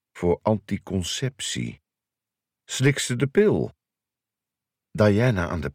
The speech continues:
pil, dat heeft ze me nooit verteld. Ze heeft geen seks met me. Nog niet in ieder geval, dus met wie heeft ze dan wel seks? Als er iemand is van wie ik geen hoogte kan krijgen, dan ben jij het, Diana.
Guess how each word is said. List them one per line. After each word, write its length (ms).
pil, 300
dat 180
heeft 180
ze 80
me 120
nooit 280
verteld. 520
Ze 140
heeft 320
geen 380
seks 380
met 240
me. 220
Nog 360
niet 300
in 100
ieder 240
geval, 420
dus 280
met 220
wie 220
heeft 180
ze 80
dan 200
wel 220
seks? 560
Als 200
er 120
iemand 420
is 220
van 140
wie 180
ik 100
geen 240
hoogte 400
kan 200
krijgen, 400
dan 180
ben 160
jij 280
het, 160
Diana. 540